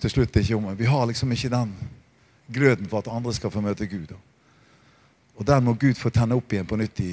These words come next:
våre liv. Sånn at vi kjenner det at, eh, ja, Jesus må få gjøre noe med oss. Han vil at alle skal bli frelst, og han bor i oss. Og når han bor i oss, så må han få leve sitt liv i oss og gjennom oss. Og da vil jo han virke dette automatisk frem,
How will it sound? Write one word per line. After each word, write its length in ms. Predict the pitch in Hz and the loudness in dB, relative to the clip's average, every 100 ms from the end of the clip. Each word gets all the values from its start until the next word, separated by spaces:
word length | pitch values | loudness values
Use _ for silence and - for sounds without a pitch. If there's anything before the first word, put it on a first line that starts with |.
| 90 | -6
våre 240 | 95 95 | -6 -6
liv. 240 | 95 87 - - - _ _ _ _ _ _ _ _ _ _ _ _ _ _ _ _ | -6 -10 -14 -20 -20 _ _ _ _ _ _ _ _ _ _ _ _ _ _ _ _
Sånn 160 | - 117 | -2 0
at 80 | 110 | 0
vi 100 | 117 | -2
kjenner 320 | 120 120 123 | 0 2 2
det 80 | 117 110 | 2 0
at, 100 | - | 0
eh, 400 | 101 95 95 95 87 _ _ _ _ _ _ _ _ _ _ - | 0 -2 -4 -8 -12 _ _ _ _ _ _ _ _ _ _ 2
ja, 80 | |
Jesus 400 | 131 165 147 139 | 4 6 4 4
må 80 | 143 | 4
få 160 | 131 139 | 6 10
gjøre 240 | 143 139 | 10 10
noe 160 | 135 139 | 6 6
med 220 | 135 110 | 6 4
oss. 160 | 87 120 | 0 -2
Han 100 | 135 | 2
vil 140 | 160 | 4
at 160 | 131 - | 4 4
alle 180 | 139 139 | 2 2
skal 160 | - 110 | 0 0
bli 80 | 104 | 0
frelst, 340 | - 98 - 123 | -2 -4 0 4
og 20 | |
han 140 | 143 | 8
bor 260 | 120 160 104 | 8 8 6
i 140 | 127 | 0
oss. 300 | 82 82 - - _ - - _ - | 0 -6 -8 -12 _ -20 -20 _ -4
Og 60 | 117 | 0
når 40 | 156 | 0
han 100 | 120 | 0
bor 240 | 180 131 185 | 0 0 -4
i 80 | 123 | -4
oss, 300 | 82 87 - - | -4 -8 -10 -12
så 160 | - 151 | -8 -2
må 80 | 139 | 0
han 140 | 147 | 0
få 100 | 147 | 2
leve 200 | 135 147 | 4 2
sitt 280 | - 143 - | 2 0 2
liv 240 | 151 123 | 2 2
i 160 | 160 127 | 0 -2
oss 180 | 104 123 | 0 0
og 80 | |
gjennom 300 | 123 135 104 87 | 2 2 0 -6
oss. 220 | - - - _ _ _ _ _ _ _ _ _ _ _ | -12 -16 -18 _ _ _ _ _ _ _ _ _ _ _
Og 80 | 120 | -2
da 80 | 156 | 0
vil 160 | 151 | 4
jo 80 | 165 | 4
han 160 | 151 151 | 4 4
virke 240 | 151 - | 2 4
dette 240 | 151 143 147 | 2 6 6
automatisk 640 | 131 147 151 131 120 - | 6 2 2 0 -4 -4
frem, 240 | - 123 | -4 -4